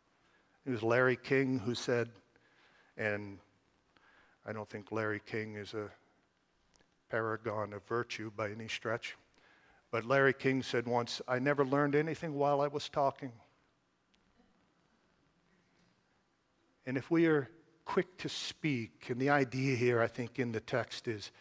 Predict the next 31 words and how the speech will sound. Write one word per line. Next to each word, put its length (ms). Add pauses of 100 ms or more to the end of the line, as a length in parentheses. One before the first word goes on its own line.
(140)
speak 420
against 640
and 220
to, 300 (340)
and 320
to, 360
to 280
argue 420
with 400
and 180
fight 440
with 320
and 280
quibble 460
with 400 (320)
what 240
we're 180
hearing, 640 (1040)
then 460 (320)
we're 140
not 220
gonna 160
hear. 380 (1900)
Be 280 (920)
quick 400
to 120
hear 500
and 100
slow 680
to 240
speak. 760